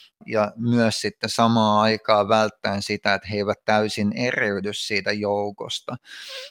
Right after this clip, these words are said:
Ja jos nämä kolme, ehkä hy-, tässä yksinkertaistettuakin säännönmukaisuutta toteutuu, niin usein niiden rajoissa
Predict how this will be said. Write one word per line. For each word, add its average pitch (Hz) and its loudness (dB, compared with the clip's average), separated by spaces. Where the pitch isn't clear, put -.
Ja 120 -4
jos 127 2
nämä 151 4
kolme, 131 4
ehkä 120 -2
hy-, 113 -2
tässä 113 0
yksinkertaistettuakin 117 -2
säännönmukaisuutta 110 -2
toteutuu, 131 2
niin 107 2
usein 127 0
niiden 127 -2
rajoissa 120 0